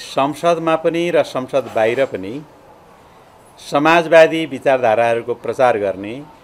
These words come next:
समाजवादका पक्षमा जनमत निर्माण गर्ने, देशको विकास, सुशासन र राजनीतिक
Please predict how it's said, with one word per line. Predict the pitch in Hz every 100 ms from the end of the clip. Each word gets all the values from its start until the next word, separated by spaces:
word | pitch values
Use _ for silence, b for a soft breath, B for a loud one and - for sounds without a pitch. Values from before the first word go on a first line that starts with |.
| - -
समाजवादका | 127 147 143 147 143 151 143 143
पक्षमा | - 131 123
जनमत | 117 120 120 117 117
निर्माण | 113 110 117 107
गर्ने, | 95 90 101 117 131 - B B B
देशको | 123 143 - 147
विकास, | 117 127 143 147 143 -
सुशासन | 120 - 127 139 143
र | 143
राजनीतिक | 120 123 131 120 127